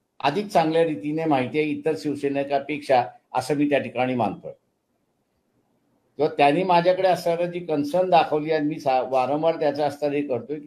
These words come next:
त्यांनी असं म्हटलं, "प्रकाशराव, हे सगळे लक्षात घेताना मी आता मुख्यमंत्री आहे, माझ्या मुख्यमंत्रीच्या कालावधीमध्ये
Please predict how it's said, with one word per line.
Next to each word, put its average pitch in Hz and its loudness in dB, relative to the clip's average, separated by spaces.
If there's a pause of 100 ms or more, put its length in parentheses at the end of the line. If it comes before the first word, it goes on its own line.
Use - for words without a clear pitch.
त्यांनी 143 0
असं 156 -2
म्हटलं, 143 0
"प्रकाशराव, 143 0
हे 147 -4
सगळे 143 -4
लक्षात 135 -2
घेताना 117 0 (960)
मी 139 0
आता 165 4
मुख्यमंत्री 147 -2
आहे, 123 4 (680)
माझ्या 135 2
मुख्यमंत्रीच्या 156 -2
कालावधीमध्ये 147 0